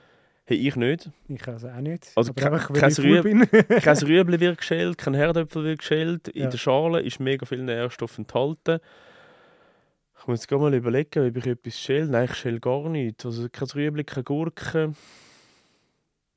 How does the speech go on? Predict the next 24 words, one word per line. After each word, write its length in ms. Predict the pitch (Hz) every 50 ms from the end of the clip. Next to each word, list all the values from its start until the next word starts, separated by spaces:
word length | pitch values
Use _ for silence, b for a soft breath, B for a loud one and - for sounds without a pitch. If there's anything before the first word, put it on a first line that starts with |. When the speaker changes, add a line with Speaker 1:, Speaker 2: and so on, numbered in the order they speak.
| _ _ _ _ _ _ _ _ - -
Speaker 1:
Eben 120 | 123 110
Herdöpfel, 480 | 117 120 127 139 139 143 127 - 120 120
Süßherdöpfel 580 | 135 143 147 - 151 135 123 113 _ - -
auch 200 | - 113 113 131
nicht. 280 | 151 165 175 185 196 -
Ich 100 | - -
finde 220 | - 135 131 147 147
das 100 | 131 127
wirklich 220 | 143 - - -
mega 300 | 131 123 127 135 135 131
Speaker 2:
Sellerie 280 | 139 156 156 139 143 135
wirst 180 | 143 135 -
du 40 | -
vielleicht 180 | 135 131 120 131
noch 120 | 135 120
schälen, 360 | - 151 147 143 156 156 143 - B B B B B B B B B B _ _ _ _ _ _ b b b b b b b
weil 160 | 143 139 127
er 100 | 131 123
einfach, 240 | 123 120 127 117 -
äh, 300 | 123 123 123 123 123 120 110 _ _ _ _ _ _
meistens 360 | - 123 117 - 135 120 - 120
auch 80 | 117
recht 240 | 120 117 - - _ 240
Erde 540 | 147 127 123 123 - - 131 127 127 120